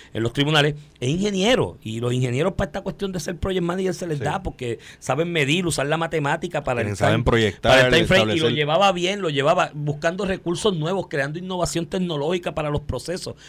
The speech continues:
Speaker 1: y demás para la implementación de la ley electoral. Y, mano, lo, lo hacen renunciar por la pequeñería y la chiqui-, la, la, la, la, lo, lo de los primeros intelectuales de no saber reconocer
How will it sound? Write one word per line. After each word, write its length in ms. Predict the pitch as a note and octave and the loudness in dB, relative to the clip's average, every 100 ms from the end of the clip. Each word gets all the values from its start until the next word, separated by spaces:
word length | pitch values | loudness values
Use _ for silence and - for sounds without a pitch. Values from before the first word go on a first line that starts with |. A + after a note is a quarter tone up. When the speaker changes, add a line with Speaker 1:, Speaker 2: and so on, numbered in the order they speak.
| - - | -16 -4
Speaker 1:
y 120 | C#3+ | 0
demás 260 | C3+ D#3 | 0 -2
para 220 | D#3 E3 C#3+ | -2 0 0
la 40 | |
implementación 680 | C3+ C3+ C3 B2+ B2 C#3 D#3 | -2 -6 -8 -6 -6 -6 -6
de 80 | |
la 120 | E3+ D#3+ | -2 -2
ley 140 | E3 | -2
electoral. 500 | E3 D3+ D#3+ F3 E3+ - - - - _ | -2 -4 0 0 0 -4 -16 -20 -20 _
Y, 140 | - B2+ | -4 0
mano, 280 | D#3 F#3 D#3 | 0 0 -2
lo, 220 | C3 - - | -2 -6 -8
lo 200 | C3 C3+ | 0 2
hacen 240 | D3 G3 | 2 2
renunciar 380 | F3 F3+ D#3+ G3 | 0 0 2 0
por 220 | - D3+ | 2 0
la 160 | C3 B2 - - | 0 -2 -8 -6
pequeñería 960 | D3 D3 C#3+ C#3+ C#3+ C#3+ D#3+ F#3 C#3+ | -4 -4 -6 -4 -4 -2 -4 -2 -2
y 20 | |
la 160 | C3 B2 | -2 -4
chiqui-, 360 | - C3+ C3+ - - | -6 -12 -12 -16 -8
la, 240 | D3 C3 | -6 -6
la, 220 | C3+ B2+ - | -6 -8 -6
la, 240 | B2+ A#2+ | -6 -6
la, 200 | C3+ B2 | -8 -8
lo, 160 | C3 C3+ | -4 0
lo 140 | D#3 | 4
de 60 | D#3+ | 4
los 100 | D#3 | 2
primeros 320 | D#3 E3 F#3+ | 0 -2 0
intelectuales 580 | G3 G3 F3+ - F#3 D3 | -2 -2 -4 -2 -2 -2
de 80 | C#3 | -4
no 80 | D3 | -2
saber 260 | E3+ E3+ | -4 -6
reconocer 460 | E3 E3+ E3 F3+ | -6 -8 -6 -6